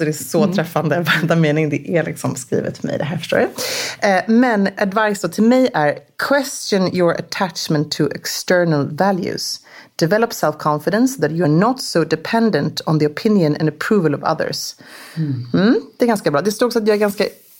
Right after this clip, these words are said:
Speaker 1: fixerad vid mitt, eh, vid mitt utseende. Jo, så här. Consequently, they can tend to their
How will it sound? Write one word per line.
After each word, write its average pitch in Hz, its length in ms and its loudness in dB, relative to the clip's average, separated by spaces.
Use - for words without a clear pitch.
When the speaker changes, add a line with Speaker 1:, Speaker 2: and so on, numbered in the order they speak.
Speaker 1:
fixerad 208 500 0
vid 208 100 4
mitt, 185 280 0
eh, 165 260 4
vid 165 140 4
mitt 165 280 0
utseende. 170 760 2
Jo, 269 120 4
så 269 120 0
här. 190 200 2
Consequently, 165 800 0
they 170 120 2
can 220 220 0
tend 165 340 0
to 165 180 2
their 151 140 4